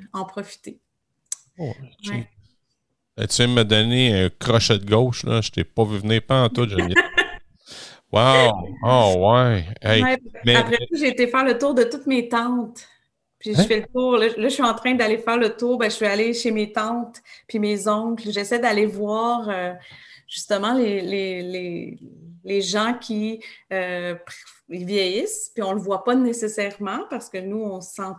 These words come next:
Speaker 1: pas vieillir. Mais, euh, là, j'avais envie d'aller faire le tour de tout le monde. Fait que c'est ça que je, un peu que j'ai fait aussi avec ma vanne, c'est d'arrêter chez, euh, tu sais, j'étais allée chez mon parrain, là, la semaine passée, dormir là, jaser avec lui puis sa blonde, puis, euh,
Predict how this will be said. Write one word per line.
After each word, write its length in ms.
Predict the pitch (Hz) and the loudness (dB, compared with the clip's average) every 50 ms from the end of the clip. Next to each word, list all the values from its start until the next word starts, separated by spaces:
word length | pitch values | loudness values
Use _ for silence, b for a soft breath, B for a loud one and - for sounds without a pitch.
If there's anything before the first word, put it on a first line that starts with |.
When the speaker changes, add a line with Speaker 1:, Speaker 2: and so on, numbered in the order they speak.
| _ | _
Speaker 1:
pas 120 | - 220 226 | -6 -4 -4
vieillir. 520 | 208 196 208 196 185 196 208 226 233 240 233 233 B B B B B B B B - | -4 -4 -4 -6 -4 -4 -4 -2 -2 -4 -6 -8 B B B B B B B B -12
Mais, 180 | 185 185 180 | -10 -8 -6
euh, 120 | 180 180 180 | -6 -6 -4
là, 100 | 196 220 | -4 -2
j'avais 220 | 226 233 208 208 | -2 -2 -2 -2
envie 260 | 185 190 202 202 220 | -2 -4 -4 -4 -2
d'aller 200 | 208 226 202 190 | -2 -2 -2 -4
faire 200 | 180 - 208 202 | -4 -6 -6 -4
le 120 | 202 190 - | -4 -4 -6
tour 160 | - 208 208 | -6 -8 -6
de 120 | 196 196 | -6 -8
tout 160 | 196 - 202 | -8 -8 -10
le 60 | 190 175 | -10 -10
monde. 340 | 180 185 190 196 202 202 | -10 -12 -12 -12 -12 -12
Fait 100 | - 196 | -10 -12
que 60 | 190 - | -12 -10
c'est 160 | - - 196 | -8 -8 -6
ça 160 | 196 - 240 | -4 -4 -4
que 80 | 240 - | -4 -6
je, 100 | - - | -6 -8
un 100 | 190 185 | -8 -6
peu 120 | - 247 | -6 -6
que 80 | 208 208 | -6 -4
j'ai 100 | 208 196 | -6 -6
fait 160 | - 233 233 | -6 -6 -8
aussi 200 | - - - 233 | -8 -8 -6 -4
avec 240 | 220 202 196 190 - | -4 -4 -6 -8 -8
ma 140 | 196 185 185 | -10 -8 -8
vanne, 280 | 180 202 202 208 214 | -8 -6 -6 -6 -6
c'est 400 | 214 214 - 196 190 196 190 190 B B B B B B | -6 -6 -8 -10 -10 -10 -12 -14 B B B B B B
d'arrêter 560 | B 202 196 196 196 196 190 185 - 226 226 226 | B -2 -2 0 -2 -2 -4 -4 -4 -4 -4 -4
chez, 440 | 226 - - 214 208 202 202 196 | -4 -6 -6 -6 -6 -6 -6 -6
euh, 300 | 190 185 180 180 185 180 175 - | -6 -6 -8 -8 -10 -12 -12 -10
tu 80 | - | -10
sais, 60 | 208 208 | -8 -6
j'étais 140 | - - 208 | -4 -4 -4
allée 120 | 190 202 | -4 -4
chez 140 | 214 - 220 | -4 -6 -6
mon 140 | 202 185 180 | -8 -8 -10
parrain, 440 | 180 190 185 180 180 190 202 208 | -8 -8 -8 -8 -8 -8 -8 -8
là, 80 | 208 196 | -8 -8
la 120 | 190 185 | -8 -10
semaine 260 | 185 - 190 185 175 180 | -10 -12 -12 -14 -12 -10
passée, 380 | 185 180 180 175 - 202 196 | -10 -10 -12 -10 -10 -10 -8
dormir 500 | 180 190 190 190 190 190 190 190 185 190 | -4 -4 -6 -4 -6 -8 -8 -8 -8 -8
là, 400 | 196 190 190 185 185 190 - - _ _ _ _ B B B B B B B B B B - | -6 -6 -6 -6 -8 -10 -12 -16 _ _ _ _ B B B B B B B B B B -10
jaser 580 | 170 170 190 185 190 196 220 180 185 214 214 | -6 -4 -2 0 0 0 0 0 0 0 0
avec 260 | 196 190 196 196 - - | 0 -2 -4 -6 -8 -12
lui 120 | 202 202 | -12 -12
puis 100 | 196 - | -12 -8
sa 140 | - 208 190 | -6 -4 -4
blonde, 520 | 180 202 196 185 185 185 190 190 196 202 | -2 -2 -4 -4 -4 -6 -8 -8 -10 -10
puis, 260 | - - 196 185 190 185 | -12 -12 -14 -12 -10 -12
euh, 140 | 180 - | -12 -12